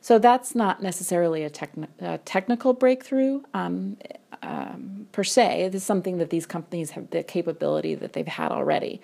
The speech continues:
But now when you get to this question of, you know, what counts as quote unquote extremist content,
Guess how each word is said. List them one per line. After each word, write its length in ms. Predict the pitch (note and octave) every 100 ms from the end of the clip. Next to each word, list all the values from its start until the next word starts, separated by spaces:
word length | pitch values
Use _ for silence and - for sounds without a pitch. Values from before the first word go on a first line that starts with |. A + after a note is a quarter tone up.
| - - - -
But 120 | G3
now 320 | G#3+ A3 G#3+
when 220 | G#3 G3+ G3+
you 80 |
get 120 | A#3 C4
to 60 |
this 120 | B3+
question 340 | G3 G#3 - F#3+
of, 240 | E3+ D#3 - - -
you 60 | G3+
know, 80 | G3
what 360 | F#3+ G3+ -
counts 540 | - F3+ E3 G3 - - D3+ -
as 340 | F#3 E3+ E3+
quote 200 | - E3+
unquote 300 | F#3 F#3 E3
extremist 640 | F3+ - - E3+ E3 E3 -
content, 640 | - D4+ D4 - - -